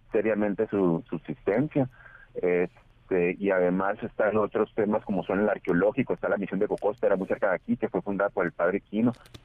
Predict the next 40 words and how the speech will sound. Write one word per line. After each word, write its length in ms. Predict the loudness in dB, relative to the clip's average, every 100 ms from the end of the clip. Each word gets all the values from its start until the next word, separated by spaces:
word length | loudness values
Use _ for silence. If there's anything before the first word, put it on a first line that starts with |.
| -4
que 100 | -2
él 60 | 0
fundó 220 | 2 2
gran 120 | 0
cantidad 220 | -2 0
de 80 | -2
misiones 260 | 0 -2 -2
en 120 | -2
Sonora. 420 | 0 0 2 0 -4 -20 -20 -8
Está 420 | -6 -6 -2 -2 0
también 420 | 0 0 2 0
el 160 | -2
tema, 640 | -2 -2 0 0 0 0 -2 -6 -20 -20 -20 -10
eh, 420 | -2 2 2 2
el 220 | 2 -2 -2
migratorio, 840 | 0 2 0 0 2 4 2 2
ahora 360 | 2 2 2 -2
Imuris 340 | -4 -2 -2
sería 200 | -2 0
la 100 | 2
última 380 | 2 0 0 -2
parada 440 | 0 0 2 0
antes 200 | -2 -6
de 60 | -2
llegar 100 | 0
a 100 | 0
la 60 | 0
frontera, 520 | -2 0 0 0 -4 _ _ -14
y 180 | -4 -2
pues 180 | -2 -2
Imuris 200 | 0 0
no 60 | 0
tiene 160 | 0
la 60 | -2
capacidad 640 | -4 -6 -4 0 0 2
de 240 | 0 0
atender 400 | -2 -4 0 0
a 60 | 0
tanta 340 | -2 -2 -4
gente. 420 | -4 -4 -2 -4